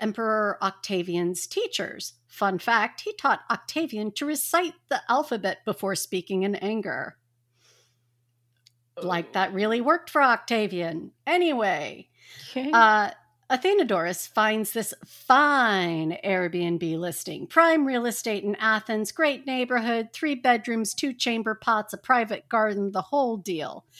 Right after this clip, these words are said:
Speaker 1: Super cheap, which means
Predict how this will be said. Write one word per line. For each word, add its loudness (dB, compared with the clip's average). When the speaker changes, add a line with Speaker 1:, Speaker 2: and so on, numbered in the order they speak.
Speaker 1:
Super 2
cheap, -6
which 0
means 2